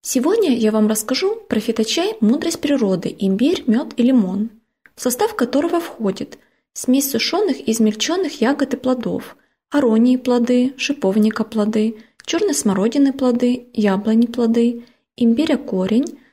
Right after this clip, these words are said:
сок из плодов аронии, лимона плоды, аромат медово-лимонный, пряная гвоздика, мёд пчелиный цветочный. Это чай фруктово-имбирный. Имбирно-медовая композиция с ягодами и плодами,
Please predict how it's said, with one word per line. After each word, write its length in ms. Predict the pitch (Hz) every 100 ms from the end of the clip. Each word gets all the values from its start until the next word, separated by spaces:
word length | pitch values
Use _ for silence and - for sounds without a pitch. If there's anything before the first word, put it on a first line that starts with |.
| _
сок 280 | - 339 339
из 140 | 262
плодов 380 | - 233 220 226
аронии, 680 | 226 214 185 185 208 277 370 - _ -
лимона 480 | 277 247 190 190 233
плоды, 520 | 240 254 254 262 277 - -
аромат 500 | 247 240 196 190 -
медово-лимонный, 1000 | 254 240 247 254 262 262 254 262 262 285 - _ _
пряная 360 | - 285 349 302
гвоздика, 800 | 220 202 196 - 220 - 302 320 - _ _
мёд 260 | 247 330 -
пчелиный 540 | - - 196 285 339
цветочный. 840 | 330 277 - 190 190 - 220 233 _ _ _ _
Это 220 | - 277 240
чай 300 | - 320 415
фруктово-имбирный. 1160 | 247 - 277 294 302 302 214 180 180 208 - - _ _ -
Имбирно-медовая 840 | 226 254 262 247 233 233 240 220
композиция 720 | 214 190 190 190 214 214 202 180
с 100 | -
ягодами 520 | 220 339 262 196 190
и 140 | 233
плодами, 680 | 240 294 226 180 196 214